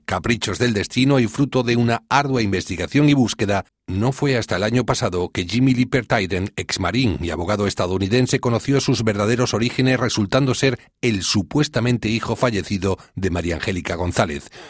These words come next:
Hoy, Tiden, quien adoptó el apellido de su madre biológica, se ha convertido en el primer traficado en demandar al Estado chileno para que subsane el caso.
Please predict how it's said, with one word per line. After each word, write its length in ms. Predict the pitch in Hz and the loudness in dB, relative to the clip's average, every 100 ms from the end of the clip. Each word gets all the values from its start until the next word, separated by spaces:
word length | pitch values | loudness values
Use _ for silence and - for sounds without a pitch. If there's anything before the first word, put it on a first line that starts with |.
| - | -4
Hoy, 300 | 123 143 131 | -2 -2 -2
Tiden, 540 | 110 127 131 143 143 | -2 -2 -2 -2 -2
quien 200 | 101 90 | -2 -4
adoptó 400 | 87 85 - 120 | -6 -6 0 2
el 220 | 110 104 | 2 2
apellido 420 | 95 98 110 117 | 0 0 -2 0
de 120 | 104 101 | 0 0
su 140 | 101 | 0
madre 280 | 127 110 104 | 0 0 -2
biológica, 840 | 110 139 120 127 131 - 143 135 | 2 2 2 0 -2 -2 -2 0
se 140 | - 131 | 0 0
ha 60 | |
convertido 460 | 135 120 - 127 127 | 0 -2 0 2 2
en 60 | |
el 140 | 113 98 | 2 0
primer 340 | 104 110 120 | 0 0 0
traficado 600 | - 117 113 98 120 120 | -2 -2 -2 -2 -2 0
en 80 | 113 | 0
demandar 420 | 123 110 98 110 | 0 0 0 0
al 120 | 104 | 0
Estado 340 | 92 - 107 101 | -2 -2 -2 -2
chileno 440 | - 95 95 104 | -4 -2 0 0
para 200 | 113 107 | -2 -4
que 180 | 92 104 | -2 -4
subsane 480 | - 87 - 92 87 | -4 -4 -2 -2 -4
el 120 | 80 | -4
caso. 420 | 117 90 - 73 | -2 -2 -2 -8